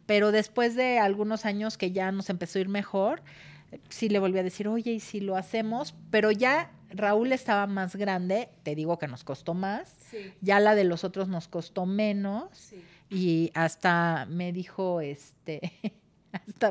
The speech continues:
Speaker 1: me dijo, "Betty,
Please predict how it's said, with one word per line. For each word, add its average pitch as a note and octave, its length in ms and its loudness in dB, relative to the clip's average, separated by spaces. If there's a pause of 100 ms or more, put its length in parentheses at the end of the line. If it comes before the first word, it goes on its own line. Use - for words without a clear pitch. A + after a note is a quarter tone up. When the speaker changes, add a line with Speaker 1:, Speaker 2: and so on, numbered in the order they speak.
Speaker 1:
me A3 140 -2
dijo, A3 560 -4 (720)
"Betty, F#3+ 960 -2